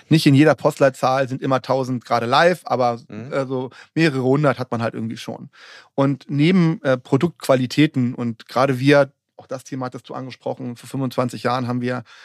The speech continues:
Speaker 1: dieses Segment, ähm, halt auch mitgegründet und haben da eine Historie, das ist unsere D N A und stehen dafür auch heute noch ein.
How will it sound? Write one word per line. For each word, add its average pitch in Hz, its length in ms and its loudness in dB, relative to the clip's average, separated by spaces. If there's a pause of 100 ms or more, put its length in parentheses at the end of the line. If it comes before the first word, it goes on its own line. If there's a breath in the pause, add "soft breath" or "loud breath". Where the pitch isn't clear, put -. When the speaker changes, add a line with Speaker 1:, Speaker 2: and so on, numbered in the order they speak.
(180 loud breath)
Speaker 1:
dieses 123 200 -8
Segment, 131 580 0
ähm, 120 300 0
halt 120 160 0
auch 110 120 -8
mitgegründet 160 800 2
und 131 320 -6
haben 131 180 -2
da 131 80 -2
eine 120 120 -2
Historie, 147 500 2
das 123 160 -4
ist - 100 -20
unsere 120 240 -8
D 120 140 -4
N 120 80 -6
A 147 240 2
und 117 280 -6 (300 loud breath)
stehen 135 240 -2
dafür 131 240 0
auch - 100 -2
heute 127 200 2
noch 120 180 -2
ein. 143 300 0